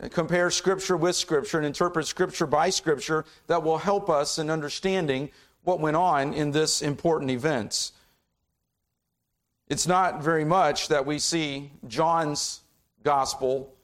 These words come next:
have the same event or story. He has the most unique material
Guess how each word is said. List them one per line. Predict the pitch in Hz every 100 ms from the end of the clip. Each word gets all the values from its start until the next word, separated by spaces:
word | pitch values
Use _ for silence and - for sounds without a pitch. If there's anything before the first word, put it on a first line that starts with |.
| _ _ _ _ _ _ _ _ _
have | - 151 151 131
the | 123
same | - 160 151 139 127
event | 131 120 156 156 135 -
or | 135 120
story. | 113 - 165 165 117 127 135
He | 135
has | 143 131 -
the |
most | 123 143 151 -
unique | 131 131 160 160 120
material | 123 - 170 143 120